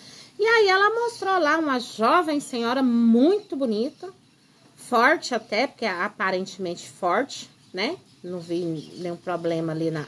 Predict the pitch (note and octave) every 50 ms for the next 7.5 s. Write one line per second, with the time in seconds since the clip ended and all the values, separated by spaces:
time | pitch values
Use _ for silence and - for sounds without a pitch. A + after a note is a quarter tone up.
0 | - - E3+ D#3+ - - - E3 D#3+ D#3 D#3 D3+ D#3+ F3+ A3 E4 G4 - _ _
1 | _ _ _ - - - - - - - - - - - - - - - - C4+
2 | D4 D#4 E4 F4 F4+ F4 E4+ E4 E4 E4+ F4+ G4+ A4+ B4+ C#5 - C5 A#4+ A4 -
3 | - - A#4 A#4+ G4 C#4 C4 D4+ D#4 D4+ D4 C4 B3+ B3+ - - - G3+ G#3 G3+
4 | G3 F3+ B3 D#4+ A4 C#5 C#5 - A#3 G#3 E3+ C#3+ B2 - _ _ _ _ _ _
5 | _ _ _ _ _ _ _ _ _ - - - D4+ F4 F#4 F#4+ F#4 F#4+ - D#4+
6 | C#4+ C#4+ D4+ E4 D#4+ E4 F4 F#4 F#4+ G4+ G4+ - C4+ C#4 C#4 C#4+ C#4+ C#4+ C#4 C#4
7 | C#4 C4 B3+ A#3+ G#3 G3 F#3 E3+ F#3 F3+